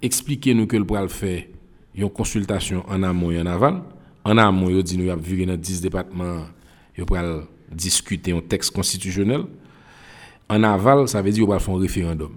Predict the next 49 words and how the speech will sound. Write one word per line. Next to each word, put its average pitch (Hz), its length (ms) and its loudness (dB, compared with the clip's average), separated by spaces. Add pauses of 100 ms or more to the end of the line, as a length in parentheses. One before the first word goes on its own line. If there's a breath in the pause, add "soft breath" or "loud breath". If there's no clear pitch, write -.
(440)
Alors, 73 180 -12
le 82 60 -8
référendum, 92 420 0
là, 101 100 2
nous 95 100 0
tous 95 120 -2
connaissons, 90 420 0
il 90 140 -6
est 98 60 -2
interdit 95 320 0
par 123 100 2
la 127 100 2
Constitution. 135 560 -2 (880 loud breath)
Et 139 360 8
nous 101 120 2
avons 92 100 0 (120)
tout 151 160 4
dit 117 300 0
que 127 100 2
le 117 240 4 (580)
conseil 131 500 4
qui 107 100 -6
pour 117 160 -2
faire 117 160 6
référendum, 98 580 2
là, 120 120 -4 (1000 soft breath)
eh 80 100 -6
bien, 65 180 -10 (260)
il 95 180 2
monte 95 200 2
derrière 90 220 4
de 90 100 4
la 90 120 4
loi, 90 240 0
c'est - 140 -6
le - 40 -4
conseil 90 280 -2
électoral, 82 460 -4
ça. 92 280 -8 (140)
Il 92 40 -6
n'y 98 60 2
a - 20 4
pas 98 120 2
de 98 80 2
mission 92 320 0
pour - 140 -6
ça. 113 180 -4 (340 loud breath)
Il - 40 -8
a 82 40 -8